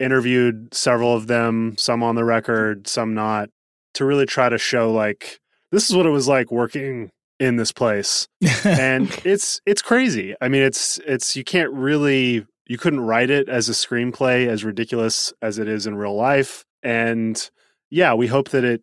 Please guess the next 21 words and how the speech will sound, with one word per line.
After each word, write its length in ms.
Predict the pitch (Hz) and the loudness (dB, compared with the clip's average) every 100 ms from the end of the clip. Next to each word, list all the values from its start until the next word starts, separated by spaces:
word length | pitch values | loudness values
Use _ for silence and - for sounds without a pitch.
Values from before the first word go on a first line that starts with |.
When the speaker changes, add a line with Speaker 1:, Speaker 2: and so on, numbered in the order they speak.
| _ | _
Speaker 1:
kind 200 | - 127 | -4 -2
of 100 | 120 | 0
accurately 680 | 120 113 131 113 117 110 104 - _ | 0 -2 -2 -4 -4 -4 -4 -10 _
portrays 800 | - - 123 110 104 98 - - - | -8 -4 0 0 0 -2 -4 -6 -10
what 160 | 117 117 | -8 -4
life 200 | 110 107 | -4 -4
has 120 | 104 | -6
been 200 | 110 104 | -6 -6
like 220 | 104 104 | -6 -8
inside 420 | - 107 - 107 101 | -8 -8 -6 -6 -6
Twitter. 300 | 117 104 101 | -6 -6 -6
And 200 | 104 - | -8 -8
I, 40 | |
I, 180 | 127 127 | -8 -6
I 40 | 117 | -8
think 300 | - 160 131 | -4 -4 -2
we 100 | 120 | -2
did 200 | 113 95 | -2 -2
that. 260 | 98 90 - | -4 -6 -4
But, 240 | 120 110 - - - - _ | -2 -2 -4 -20 -20 -20 _
um, 640 | 123 113 110 107 107 104 | -4 0 0 0 -4 -8